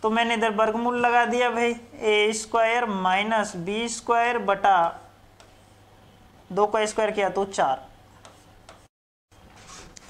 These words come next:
ठीक है। एच बराबर निकल करके आया यहाँ से, देखो इस चार को इधर गुणा करूँगा तो मैं क्या हो जाएगा ये फ़ोर ए स्क्वायर माइनस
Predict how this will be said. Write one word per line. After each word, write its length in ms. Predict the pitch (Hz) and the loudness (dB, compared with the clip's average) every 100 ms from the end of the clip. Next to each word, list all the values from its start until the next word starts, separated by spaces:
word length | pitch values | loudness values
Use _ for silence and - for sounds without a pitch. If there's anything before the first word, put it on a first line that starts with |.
| - | -6
ठीक 200 | 226 226 | -4 0
है। 220 | 247 247 - - - - - - - - - - - - - 202 | -2 -4 -16 -18 -18 -20 -20 -20 -20 -20 -20 -20 -20 -20 -2 4
एच 240 | 214 214 | 4 2
बराबर 580 | 214 208 202 208 202 175 - 196 | 2 6 6 6 2 0 -8 -6
निकल 340 | 196 208 208 | -4 0 0
करके 320 | 214 208 214 | 0 -2 2
आया 180 | 196 226 | 4 4
यहाँ 220 | 214 196 | 4 2
से, 180 | 196 226 | 0 0
देखो 300 | 202 220 269 | 0 0 0
इस 220 | 247 247 | 0 0
चार 220 | 240 214 | 4 4
को 100 | 220 | 4
इधर 140 | 226 226 | 0 0
गुणा 220 | 208 220 | 0 -2
करूँगा 360 | 220 233 233 226 | 0 -2 0 0
तो 140 | 233 | 0
मैं 260 | 220 220 214 | 0 0 0
क्या 120 | 220 | 0
हो 160 | 214 220 | 2 2
जाएगा 320 | 214 214 220 | 0 0 0
ये 280 | 214 220 - - - - - - - - - - - - | 0 0 -4 -18 -20 -20 -20 -20 -20 -20 -20 -20 -20 -16
फ़ोर 680 | - 214 214 214 233 - - | 0 2 4 4 2 -2 -2
ए 360 | 208 208 220 226 | 2 2 2 -2
स्क्वायर 520 | - 226 220 226 240 | -4 -2 0 0 -2
माइनस 760 | 202 185 196 214 214 185 - | -2 0 0 0 -2 -2 -8